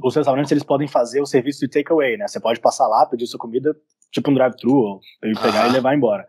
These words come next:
Speaker 1: Mas você não pode sentar lá e comer. Só que o que acontece? Os clientes desses caras perderam emprego. Então, como você falou, o cara que vendia flor, que ia,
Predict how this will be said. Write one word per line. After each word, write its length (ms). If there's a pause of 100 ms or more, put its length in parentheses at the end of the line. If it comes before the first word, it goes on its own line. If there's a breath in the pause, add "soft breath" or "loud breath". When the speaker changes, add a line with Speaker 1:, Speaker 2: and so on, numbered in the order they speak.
Speaker 1:
Mas 480
você 80
não 80
pode 220
sentar 300
lá 120
e 60
comer. 320 (720)
Só 160
que 40
o 0
que 80
acontece? 680 (320)
Os 100
clientes 260
desses 240
caras 200
perderam 300
emprego. 400 (380)
Então, 200
como 140
você 60
falou, 360
o 60
cara 180
que 80
vendia 280
flor, 440 (260)
que 180
ia, 300